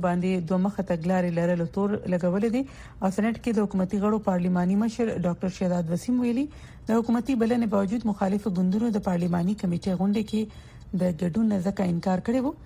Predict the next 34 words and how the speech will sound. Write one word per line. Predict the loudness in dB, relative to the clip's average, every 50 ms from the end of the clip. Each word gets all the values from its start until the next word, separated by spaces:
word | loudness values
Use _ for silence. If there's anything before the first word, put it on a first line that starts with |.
| -20 -20 -18 -6
چې | -4 2 2
دا | 4 4 4
ځل | 2 2 2
یې | 0 0
د | -2 0 0
پوځي | 0 0 0 0 0 0
قیادت | 0 0 0 0 -2 -2 -2
په | -2 0 0
ځای | 0 0 0 -2 -2 0
د | 0 -2 -2 0 0
قومي | 0 0 0 0 -2 -2
سلامتیا | -2 -2 0 -2 -4 -2 -2 0 0 2 2 2 0 0 -2 -6 -12 -18 -20 -20 -20 -20 -20 -18 -6 -4
سلاکار | -2 0 2 0 0 0 0 0 2 2 0 0 -2
بریفینګ | -2 -2 0 0 -2 0 -2
ورکولو. | -2 -4 -4 -4 -2 -2 -2 -4 -6 -10 -16 -18 -14 -12 -4 -2 -2
اقتصاد | 0 0 2 4 4 2 4 2
پوهان | 2 4 4 4 2 2 2
وایي، | 2 0 -2 -4 -10 -18 -20 -20 -18 -4 0
که | 2 4 4 4 2 0 -2 -4 -10 -4 -2 4 4
دغه | 4 4 4 2 2 2 2
پالیسي | 2 2 4 2 2 0 0 -2 2
پوره | 2 2 2 4 2
عملي | 4 4 4 2 2 0 -2
شوه، | 0 2 2 2 4 2
نو | 2 2 2
د | 2 2 2
دې | 2 0 0
سره | 0 0 0 2
به | 2 2 2
د | 2 2
ګاونډي | 2 2 2 4 2 2 2 2
هیوادونو | 2 2 2 2 2 2 2 2 0
سره | 0 -2 -2 -2 -4 -10 -16 -16 -16 -8 -4 -4
د | 0